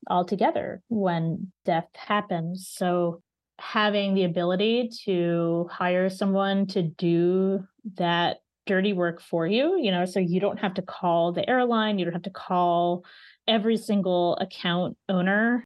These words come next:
for every single app or something. You know, you don't have to go through that corporate bureaucracy and wait on the phone or endlessly email. If you could outsource that work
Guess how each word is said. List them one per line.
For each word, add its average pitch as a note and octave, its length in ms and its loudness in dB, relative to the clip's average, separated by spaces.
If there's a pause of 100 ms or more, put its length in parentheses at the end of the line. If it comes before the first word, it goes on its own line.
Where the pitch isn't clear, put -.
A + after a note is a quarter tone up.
for F3 420 0
every G3 300 0
single F#3 460 0
app E3+ 380 -2 (260)
or F#3 180 -4
something. - 640 -8
You A3 100 0
know, F#3 100 2
you F#3+ 100 2
don't G3+ 180 -2
have G3 140 -2
to G3 80 -4
go F3 240 0
through F3 400 0
that D#3+ 340 -2 (260)
corporate F#3+ 460 -2
bureaucracy D#3+ 1080 -2
and F3 300 0
wait F3 140 0
on E3 140 -2
the F3 80 -4
phone D#3 680 -2 (380)
or E3+ 200 0
endlessly F3 480 -2 (100)
email. D#3+ 500 0
If F#3 140 -6
you A#3 80 2
could A3+ 240 -2 (100)
outsource G#3 580 0
that G#3 240 0 (120)
work G#3 440 -2